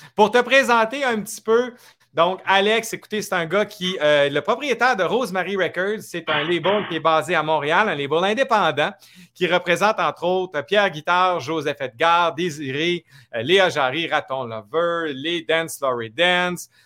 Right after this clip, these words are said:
Des Moiseux, Rick et les Bons Moments, Raton, en tout cas, bref, un paquet de gens.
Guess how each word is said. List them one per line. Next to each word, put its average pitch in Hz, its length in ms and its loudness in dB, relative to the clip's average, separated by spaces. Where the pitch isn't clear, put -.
Des 175 180 0
Moiseux, 123 680 -4
Rick 185 200 -4
et 156 60 -12
les 139 120 -6
Bons 135 220 -4
Moments, 127 580 -2
Raton, 165 240 -2
en 123 120 -4
tout - 80 -20
cas, 117 120 -8
bref, 160 220 0
un 165 160 0
paquet 226 360 0
de 131 60 -12
gens. 165 320 -4